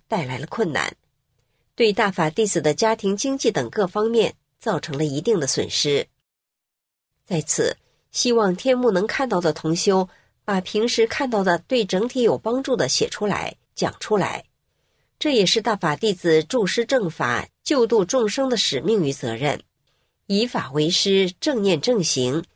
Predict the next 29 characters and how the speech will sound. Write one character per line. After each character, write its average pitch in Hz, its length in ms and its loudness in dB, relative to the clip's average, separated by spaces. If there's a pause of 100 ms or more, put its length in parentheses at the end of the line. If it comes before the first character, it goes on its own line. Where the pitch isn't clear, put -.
(380)
让 214 200 4
我 185 80 4
们 180 200 2
用 226 180 4
每 170 180 4
个 240 140 2
人 185 160 2
的 165 80 2
正 175 240 2
念， 151 260 2 (300)
形 240 240 0
成 240 180 2
一 208 120 2
个 196 260 4
坚 285 300 -2
不 - 100 0
可 123 220 -2
摧 240 240 0
的 156 160 0
强 147 340 -4
大 214 160 -2
能 139 160 -2
量 190 220 -2
场， - 340 -6 (720)
让 208 300 2
迫 262 180 -4
害 190 220 -2
大 190 260 -2
法、 117 420 -4